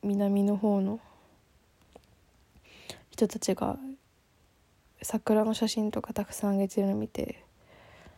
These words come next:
あ、もう桜咲いてるんだっていうか、なんかまだ桜咲いてる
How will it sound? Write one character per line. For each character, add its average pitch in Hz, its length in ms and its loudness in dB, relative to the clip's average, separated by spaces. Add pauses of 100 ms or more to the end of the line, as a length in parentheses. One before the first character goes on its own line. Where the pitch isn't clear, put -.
(300)
あ、 220 100 2
も 226 140 4
う 226 40 2
桜 226 380 2
咲 240 200 6
い 233 40 4
て 233 160 4
る 233 140 8
ん 214 120 2
だ 208 220 0
っ - 60 -6 (300)
て - 120 -6
い 214 40 -2
う - 20 -6
か、 - 140 -6 (440)
な 226 80 2
ん 220 60 0
か 214 80 0
ま 214 160 4
だ 202 100 0
桜 214 420 2
咲 220 220 4
い 226 40 2
て - 200 0
る 214 320 2